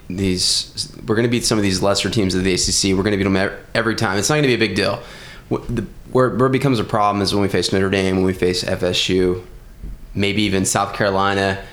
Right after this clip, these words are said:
or, or at Louisville. That's where it becomes an issue, where that, where the, the,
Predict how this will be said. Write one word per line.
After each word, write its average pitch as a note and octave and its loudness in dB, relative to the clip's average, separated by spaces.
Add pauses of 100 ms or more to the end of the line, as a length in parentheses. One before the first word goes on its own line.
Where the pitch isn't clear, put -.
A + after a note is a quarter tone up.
(280)
or, G#2 0
or A2 2
at G2+ -2
Louisville. G2+ 0 (160)
That's G2 -2
where A2+ 2
it F#2 -2
becomes F#2+ -2
an G2 0
issue, F#2+ 0
where F#2 2
that, F2 -4
where F#2 0
the, F#2 -2 (100)
the, F#2+ -4